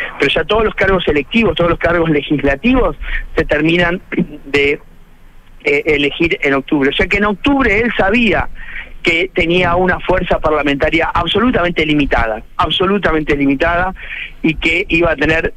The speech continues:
treinta y pico de diputados, y para empezar, para tener quórum en la Argentina, ¿qué quiere? Diputados necesita cien, prácticamente cien diputados más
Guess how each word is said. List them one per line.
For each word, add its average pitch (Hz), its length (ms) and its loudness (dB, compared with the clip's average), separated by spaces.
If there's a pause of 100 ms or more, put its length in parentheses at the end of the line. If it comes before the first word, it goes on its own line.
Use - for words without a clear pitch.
(120)
treinta 196 420 2
y 151 280 0
pico 196 340 0
de 156 60 4
diputados, 170 760 0
y 160 120 0
para 151 320 0 (100)
empezar, 151 680 0
para 135 200 0
tener 170 320 0
quórum 175 580 2
en 127 100 0
la 123 80 2
Argentina, 139 460 0 (120)
¿qué 170 120 0
quiere? 147 200 0
Diputados 160 320 0
necesita 151 320 -2 (160)
cien, 196 240 4
prácticamente 180 720 0 (280)
cien 220 260 2
diputados 165 800 0 (340)
más 165 320 2